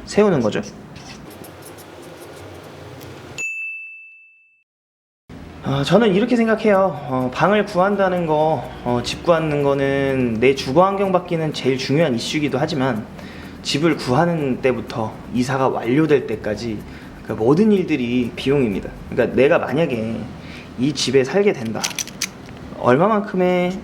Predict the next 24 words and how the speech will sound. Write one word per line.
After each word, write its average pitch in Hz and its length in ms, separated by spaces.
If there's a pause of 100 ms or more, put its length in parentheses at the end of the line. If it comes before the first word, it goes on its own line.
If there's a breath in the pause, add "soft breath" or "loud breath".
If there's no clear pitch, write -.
비용이 143 540 (380)
절약될까? 131 580 (340)
그리고 139 180
만약에 131 640
비용이 190 500 (260)
더 151 200
발생된다 131 600 (180)
하더라도 175 460 (340)
그 180 160
비용만큼의 208 560
다른 175 280
요소에서 131 520 (240)
만족을 175 440
느낄 160 200
수 - 140
있는가 127 360 (1900)
하는 226 200
생각을 233 360
기준으로 190 720
내가 143 200
살 208 180
집을 190 260
바라봐야 143 380
합니다. 95 260